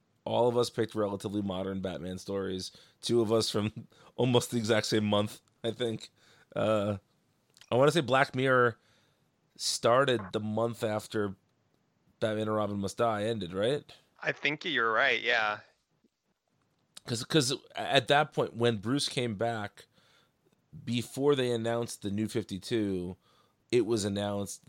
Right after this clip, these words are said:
Speaker 1: that Bruce was going to be the Batman in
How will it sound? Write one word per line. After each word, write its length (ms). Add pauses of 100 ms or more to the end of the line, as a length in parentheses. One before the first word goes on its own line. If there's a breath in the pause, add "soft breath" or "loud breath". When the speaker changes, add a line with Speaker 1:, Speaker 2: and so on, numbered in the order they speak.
(120)
Speaker 1:
that 560 (580)
Bruce 380
was 140
going 300
to 100
be 240 (260)
the 80
Batman 800
in 540